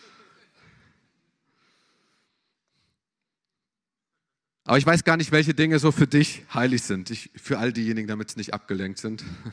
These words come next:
<laughs> Damit dich auf das Wort Gottes konzentrieren kannst.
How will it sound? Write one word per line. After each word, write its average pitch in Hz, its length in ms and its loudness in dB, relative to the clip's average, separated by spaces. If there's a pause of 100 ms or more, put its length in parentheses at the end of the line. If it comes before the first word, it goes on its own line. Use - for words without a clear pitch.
(1500)
<laughs> - 1200 -20
Damit 117 180 -2
dich 127 140 0
auf 113 80 -2
das 117 160 -2
Wort 120 200 0
Gottes 123 300 -4
konzentrieren 127 540 -6
kannst. 113 420 -10